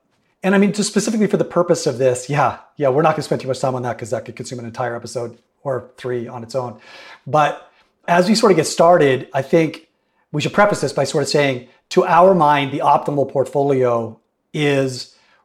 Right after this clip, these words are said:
one that has the highest probability of delivering efficient returns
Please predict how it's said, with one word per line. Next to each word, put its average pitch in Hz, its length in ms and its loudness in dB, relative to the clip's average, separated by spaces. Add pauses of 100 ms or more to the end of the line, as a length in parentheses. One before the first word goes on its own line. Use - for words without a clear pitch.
one 151 680 0
that 139 260 0
has 139 540 0
the 143 100 -8
highest 160 460 0
probability 139 1000 0 (600)
of 139 200 0
delivering 143 920 2
efficient 165 480 0
returns 143 640 -4